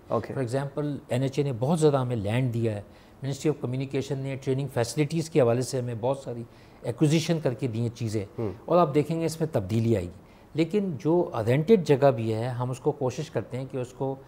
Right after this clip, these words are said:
Speaker 2: इतना अच्छा रखें कि हमारे लोग कंफर्टेबल रहें। For example, आप जहाँ जाएंगे, आपको फीमेल डेडिकेटेड रूम्स मिलेंगे,
Speaker 1: ओके।
Speaker 2: पिक एंड ड्रॉप्स हम उनको देते हैं, बहुत सी जगह डे केयर सेंटर उनके लिए बनाए हुए हैं।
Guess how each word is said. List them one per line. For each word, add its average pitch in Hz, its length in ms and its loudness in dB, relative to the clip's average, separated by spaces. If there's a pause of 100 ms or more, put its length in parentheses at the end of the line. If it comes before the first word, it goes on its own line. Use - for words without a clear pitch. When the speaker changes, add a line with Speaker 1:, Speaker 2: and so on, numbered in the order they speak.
(220)
Speaker 2:
इतना 208 260 0
अच्छा 151 280 2
रखें 123 320 -2
कि 131 120 -2
हमारे 110 280 -4
लोग 117 220 -6
कंफर्टेबल 113 460 -2
रहें। 90 200 -10 (440)
For 151 80 6
example, 147 360 0
आप 156 180 0
जहाँ 143 240 4
जाएंगे, 139 340 2
आपको 135 600 -2 (160)
फीमेल 135 360 0
डेडिकेटेड 113 540 0
रूम्स 113 340 -6
मिलेंगे, 110 300 0
Speaker 1:
ओके। 127 200 4 (240)
Speaker 2:
पिक 156 160 2
एंड 139 140 0
ड्रॉप्स 127 300 4
हम 135 100 0
उनको 117 200 -2
देते 107 280 -6
हैं, 104 160 -6
बहुत 131 240 -2
सी 139 100 -10
जगह 127 240 -2
डे 110 240 -4
केयर 123 260 -6
सेंटर 117 400 -2
उनके 123 200 -6
लिए 117 140 -4
बनाए 101 280 -6
हुए 92 80 -8
हैं। 107 80 -12